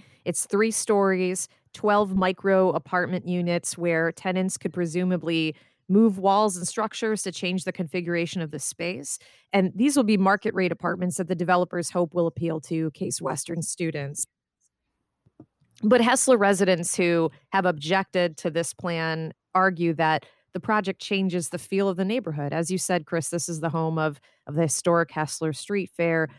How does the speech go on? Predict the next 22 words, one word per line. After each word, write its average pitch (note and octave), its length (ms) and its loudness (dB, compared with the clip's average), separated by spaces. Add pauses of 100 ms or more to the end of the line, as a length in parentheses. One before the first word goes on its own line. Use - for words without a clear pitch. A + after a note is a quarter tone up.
(100)
The D#3+ 60 -6
street F3 360 0
is D#3+ 180 0
made D#3+ 200 0
of C#3 140 -4
beautiful D#3 440 -2
brick D3+ 200 -4 (120)
pavers. D#3+ 460 -2
The D3+ 80 -8
houses D3+ 420 -4
are C#3+ 100 -4
really D3 240 -4
tightly E3 360 -2
packed, E3 440 0
and, D3+ 160 -2 (180)
and E3 120 0
it - 60 0
feels F#3 300 4
a E3 60 0
lot D#3+ 240 4
more D#3+ 280 0
like D3 400 -2